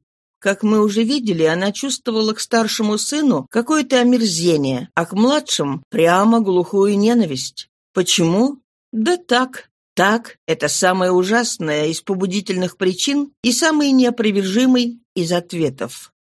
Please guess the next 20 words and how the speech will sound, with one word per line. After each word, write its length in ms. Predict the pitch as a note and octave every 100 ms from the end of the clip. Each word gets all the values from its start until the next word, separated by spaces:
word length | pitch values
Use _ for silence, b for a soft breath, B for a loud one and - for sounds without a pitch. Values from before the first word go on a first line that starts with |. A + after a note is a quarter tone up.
| -
«На 180 | A#3+ F4+
что 300 | - - A#4+ A4
мне 160 | C4 F#3
такая 640 | F3 D#3+ F#3 E3+ F3 F3+
орава, 340 | F#3 F3+ F#3
ребят?» — 540 | F#3+ F#3 F3 E3 - - _ D3+
говорила 460 | D3+ D#3 D3+ D3
себе 300 | C#3 E3+ D#3+
эта 160 | D#3 F3
мать. 360 | E3+ C#3 - - _ _ _ -
«Объясним, 720 | A3 A3+ C#4+ D4+ - F#4 F4
как 320 | D4 C#4+ C#4
удалось 460 | A#3+ A#3+ B3 B3+
супругам 580 | - B3 B3 B3 A3+ A#3
Тенардье 580 | A#3 G#3+ G#3+ G#3 C4 C4+
избавиться 600 | F#3+ F3 G#3 A#3 A3+ G#3
от 80 | F#3
своих 340 | F#3 F#3 F#3
младших 580 | F#3+ G3 F#3+ - E3+ D#3+
детей 640 | D#3 F3 F3 A#3+ D4+ D#4